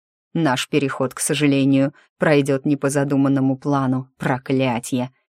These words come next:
Кроссман, как всегда, пытается спутать мне планы. Но ничего, милая, мы справимся». Он обвил девушку магическими нитями. «Одно лишнее движение,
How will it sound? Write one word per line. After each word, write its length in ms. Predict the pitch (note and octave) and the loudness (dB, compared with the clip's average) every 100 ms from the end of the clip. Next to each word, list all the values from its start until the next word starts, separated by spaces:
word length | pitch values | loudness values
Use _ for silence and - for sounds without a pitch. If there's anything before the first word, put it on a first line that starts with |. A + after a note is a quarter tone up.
| _ | _
Кроссман, 500 | F3+ D3+ C#3 C#3+ C#3+ | -2 0 0 -2 -2
как 180 | C3+ C3 | -4 -6
всегда, 400 | - D3 C#3+ B2+ | -6 -4 -4 -4
пытается 540 | C#3 C3+ C3 B2+ - | -4 -4 -4 -4 -8
спутать 420 | - - C3+ C3 | -8 -6 -4 -2
мне 220 | C#3 C#3+ | 0 0
планы. 520 | C3+ D3+ D3 B2 A#2+ A#2+ _ _ | 0 -2 -2 -2 -4 -8 _ _
Но 200 | F3 D3 | 0 2
ничего, 640 | C#3 C#3+ - C#3+ B2 C3 | 2 0 -2 -2 0 0
милая, 540 | C3+ C3+ C3 B2+ B2+ C#3 _ _ | 2 2 0 -2 -6 -10 _ _
мы 180 | C#4 C#3 | 2 2
справимся». 840 | - C3+ B2 B2+ B2 C3+ - C3+ - _ _ _ | -2 -4 -2 -2 -2 -4 -4 -6 -10 _ _ _
Он 220 | - D#3+ - | -2 -2 0
обвил 440 | D#3+ D3+ D#3+ D#3+ | -6 -4 -4 -2
девушку 400 | D3+ D3+ D3+ - | 0 -2 -2 -4
магическими 720 | D#3 D3 D3 - D3+ - D#3+ | -2 -2 -4 -8 -8 -6 -4
нитями. 540 | E3 D#3+ C#3 C#3 C3+ C3+ _ _ _ _ _ - | 0 -2 0 0 0 -2 _ _ _ _ _ 0
«Одно 380 | D3+ D#3 E3 | 2 4 2
лишнее 480 | D3+ C#3+ C3+ D3+ C#3 | 2 2 0 -2 -2
движение, 680 | C3+ C3+ C3+ E3 C3+ B2+ C#3+ | 0 -2 -2 0 0 -2 -6